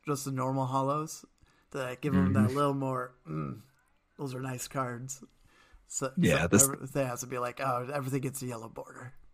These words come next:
Speaker 2: The energies is what sets it over the top, man. The silver border on the energies, they keep sneaking into my orders.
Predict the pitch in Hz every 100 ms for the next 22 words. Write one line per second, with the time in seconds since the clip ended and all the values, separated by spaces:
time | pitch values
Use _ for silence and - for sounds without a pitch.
0 | _ _ _ _ - 135 - - 135 147
1 | 135 101 98 90 90 104 98 107 98 107
2 | 101 101 95 90 127 - - 107 - 90
3 | 87 92 - - - - 104 - 123 127
4 | 110 113 127 143 117 101 95 104 113 123
5 | 120 113 120 107 - 107 104 117 110 117
6 | 110 95 98 123 156 180 -